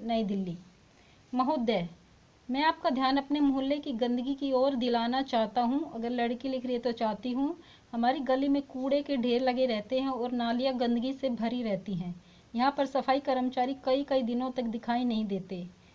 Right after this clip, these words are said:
यदि गंदगी की यही दशा रहेगी तो भय है कि कोई संक्रामक रोग फैल जाएगा, क्योंकि गंदगी ज़्यादा हो तो रोग भी फैलेगा। आशा है आप इस दिशा में शीघ्र कार्यवाही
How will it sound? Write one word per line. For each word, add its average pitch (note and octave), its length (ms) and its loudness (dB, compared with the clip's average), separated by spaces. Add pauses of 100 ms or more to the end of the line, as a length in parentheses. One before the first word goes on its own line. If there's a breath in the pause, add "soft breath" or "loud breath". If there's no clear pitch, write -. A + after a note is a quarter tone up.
(140 soft breath)
यदि B3+ 200 -2
गंदगी B3+ 460 0
की D4+ 160 -6
यही B3+ 320 0
दशा A#3+ 360 2
रहेगी A#3+ 420 0
तो C#4 160 -2
भय A3+ 300 0
है A#3 180 -4
कि A#3+ 120 -8
कोई C4 300 -4
संक्रामक A#3+ 640 -2
रोग B3 320 0
फैल A3+ 300 0
जाएगा, G3+ 500 -4
क्योंकि A3+ 220 -6
गंदगी A#3 360 -2
ज़्यादा A#3+ 260 2
हो B3 60 -2
तो A#3+ 120 -8
रोग A#3+ 220 -2
भी A#3 60 -12
फैलेगा। A#3+ 460 -2 (580 loud breath)
आशा C4 300 2
है D4 180 2
आप C4 380 4
इस D4 160 -6
दिशा C4 260 -2
में C4+ 100 0
शीघ्र D#4+ 420 -8
कार्यवाही A3 600 0